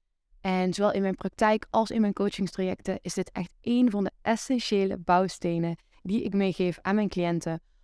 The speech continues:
omdat je zenuwstelsel echt een key rol speelt, eh, in hoe jij denkt, in hoe je je voelt en in hoe je je gedraagt. Dus laten we direct beginnen met stap één.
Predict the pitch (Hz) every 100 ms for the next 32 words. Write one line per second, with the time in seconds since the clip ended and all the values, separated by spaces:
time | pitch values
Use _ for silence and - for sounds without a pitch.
0 | _ 190 190 202 190 156 180 226 240 -
1 | 202 190 190 185 185 - _ - 220 -
2 | 196 - 220 220 - 185 180 - 170 165
3 | 160 - - _ _ _ - 160 160 180
4 | 165 220 214 165 160 156 156 - 165 160
5 | 202 240 226 170 160 165 165 - 170 180
6 | 165 160 165 151 - 170 - 160 156 165
7 | - - - _ _ - _ _ _ -
8 | 214 214 233 254 208 185 190 160 156 175
9 | 170 160 - - 165 - - 170 -